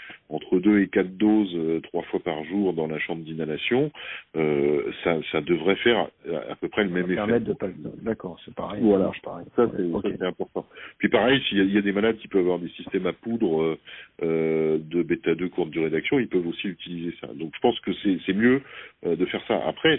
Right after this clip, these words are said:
Speaker 1: si le malade peut vraiment pas faire autrement que d'utiliser, euh, son, son aérosol, par exemple, parce qu'il est complètement incapable d'utiliser tous les dispositifs, euh, portables,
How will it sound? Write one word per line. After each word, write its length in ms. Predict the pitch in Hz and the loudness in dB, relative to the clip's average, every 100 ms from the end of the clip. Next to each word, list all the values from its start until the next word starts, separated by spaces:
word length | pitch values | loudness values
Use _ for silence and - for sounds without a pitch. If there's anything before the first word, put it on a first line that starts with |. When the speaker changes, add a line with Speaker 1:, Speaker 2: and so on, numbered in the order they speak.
| - | 0
Speaker 1:
si 60 | 143 | -6
le 100 | 120 | -2
malade 320 | 117 120 107 - | 0 2 0 -4
peut 120 | 85 | -6
vraiment 280 | 71 107 113 | -2 0 2
pas 140 | 113 | 0
faire 160 | 107 104 | 0 0
autrement 480 | 95 - 104 107 95 | 0 0 0 0 -2
que 140 | - | -6
d'utiliser, 680 | 78 80 - 87 87 95 87 - - - - - | -8 -10 -12 -10 -4 -2 -4 -6 -16 -16 -14 -4
euh, 540 | 78 76 73 71 71 - | 0 2 4 2 0 -2
son, 240 | 92 82 78 | -2 -2 -2
son 200 | 82 82 | -2 0
aérosol, 600 | 82 82 90 - 107 101 | 2 4 2 4 4 2
par 200 | - 76 | -2 -8
exemple, 280 | 80 95 95 | -4 -2 -2
parce 140 | 76 - | -8 -10
qu'il 140 | 80 | -14
est 40 | |
complètement 380 | - 90 92 98 | -10 -6 -2 -2
incapable 420 | 82 85 - 92 | -2 -2 -2 -2
d'utiliser 500 | 80 71 80 78 85 | -4 -14 -12 -6 -6
tous 140 | 85 85 | -6 -4
les 100 | 82 | -6
dispositifs, 800 | 76 - 85 76 - 92 - 78 | -6 -6 -4 -4 -6 -6 0 2
euh, 140 | 71 | 2
portables, 540 | 78 73 - 151 123 | 2 2 4 4 2